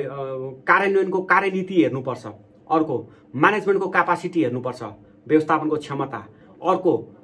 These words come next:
मातहतका कर्मचारीको क्षमता हेर्नुपर्छ, अ, capacity of lower level staff,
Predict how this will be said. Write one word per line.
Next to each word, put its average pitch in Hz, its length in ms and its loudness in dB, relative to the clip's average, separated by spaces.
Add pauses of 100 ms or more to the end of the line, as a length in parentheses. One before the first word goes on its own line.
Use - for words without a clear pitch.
(160)
मातहतका 202 520 2
कर्मचारीको 180 540 0
क्षमता 165 360 0
हेर्नुपर्छ, 131 360 -4
अ, 123 800 -8
capacity 175 480 0
of 160 120 4
lower 151 280 2
level 139 240 -6
staff, 113 320 -8